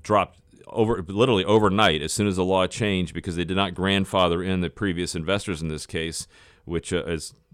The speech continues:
fortunately not typical, but the government does do that sometimes. They will change laws, tax laws, and they will not, uh, necessarily grandfather you in. So you have to always be aware of, um, if something looks a little too good to be true, you have to be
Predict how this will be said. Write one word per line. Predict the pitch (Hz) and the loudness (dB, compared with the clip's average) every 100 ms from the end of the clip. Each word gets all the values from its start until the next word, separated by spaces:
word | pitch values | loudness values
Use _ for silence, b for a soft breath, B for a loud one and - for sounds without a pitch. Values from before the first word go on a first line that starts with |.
| - | -20
fortunately | - 180 - 107 | -4 -2 0 0
not | 90 107 - | 2 0 2
typical, | 151 165 143 | 2 2 0
but | 90 | -2
the | 87 | -2
government | 104 110 101 | 0 0 0
does | 98 98 | 0 0
do | 98 | 2
that | 120 98 | 0 0
sometimes. | 92 85 85 85 | -2 -4 -2 -2
They | 92 | 0
will | 101 | 0
change | 110 120 113 | 0 -2 -2
laws, | 101 120 92 | 0 2 0
tax | - 101 104 | 0 -4 -4
laws, | 98 87 87 - B B - | -2 -2 -2 -6 B B -12
and | 85 | -4
they | 90 | -2
will | 87 90 | -2 -2
not, | 98 95 - | -2 -4 -6
uh, | 87 85 | -4 -2
necessarily | 92 - 87 - 92 90 85 | -4 -6 -6 -2 -2 -2 -2
grandfather | 90 90 90 92 82 80 | -2 -2 -2 -2 -2 -2
you | 92 | -2
in. | 92 | -4
So | - | -2
you | 87 | -4
have | |
to | - | -4
always | 69 92 80 | -4 -4 -4
be | 90 | -4
aware | 82 87 90 82 | -2 0 0 0
of, | 80 80 | -4 -4
um, | 82 78 78 | -4 -4 -6
if | 78 | -6
something | 113 101 | -4 -2
looks | 95 92 | -2 -2
a | 101 | -4
little | 92 | -4
too | 87 92 | -4 -4
good | 92 | -2
to | 87 | -4
be | |
true, | 80 - 113 | -6 -4 -2
you | |
have | 87 | -2
to | - | -4
be | 87 | -8